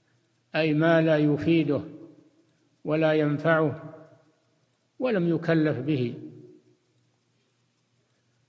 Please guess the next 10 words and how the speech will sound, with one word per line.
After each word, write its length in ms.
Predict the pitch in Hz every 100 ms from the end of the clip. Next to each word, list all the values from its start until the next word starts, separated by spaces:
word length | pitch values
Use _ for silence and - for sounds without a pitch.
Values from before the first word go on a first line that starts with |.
| _ _ _ _
وأنه 600 | 165 170 180 175 165 160
يعمل 480 | 165 175 160 165 156
ما 160 | 151 156
يعنيه 480 | 151 123 151 160 135 - - -
وما 720 | 147 139 147 156 151 151 151 - - _ _ _ _ _ _ _ _ _ _ _ _ -
يخصه 960 | 151 151 175 170 - 156 151 143 - - - - - - 139
وما 640 | 156 165 170 165 160 151
يعود 460 | 160 156 165 180 160
عليه 540 | 156 147 156 156 147
بالنفع 600 | 147 147 143 160 165 127